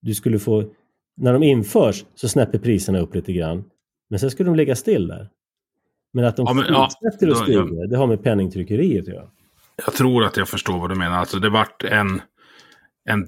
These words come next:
Speaker 2: en tillfälle, eller så här, man, man rev på, man, man gjorde ett, ett time, ett tidshopp där, när man hoppade in det.
Speaker 1: Skulle du öka ränteavdraget nu,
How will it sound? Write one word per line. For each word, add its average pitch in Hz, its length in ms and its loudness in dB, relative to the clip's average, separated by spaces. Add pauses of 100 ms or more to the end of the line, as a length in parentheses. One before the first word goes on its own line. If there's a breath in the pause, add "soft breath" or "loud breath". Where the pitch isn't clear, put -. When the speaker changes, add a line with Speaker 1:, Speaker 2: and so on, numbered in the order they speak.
Speaker 2:
en 107 180 -2
tillfälle, 104 640 0
eller 113 100 2
så 117 100 0
här, 110 60 2
man, 113 260 0
man 117 180 2
rev 117 120 2
på, 110 500 0
man, 120 340 0
man 120 240 2
gjorde 117 240 2
ett, - 180 -4
ett - 160 -6
time, 104 560 -2
ett - 260 -12
tidshopp - 580 -2
där, 87 200 -2 (440)
när 104 80 -8
man 98 100 -4
hoppade 95 260 -6
in 90 100 -8
det. 82 120 -14 (480)
Speaker 1:
Skulle 156 220 0
du 180 80 4
öka 160 180 2
ränteavdraget 123 640 2
nu, 92 300 0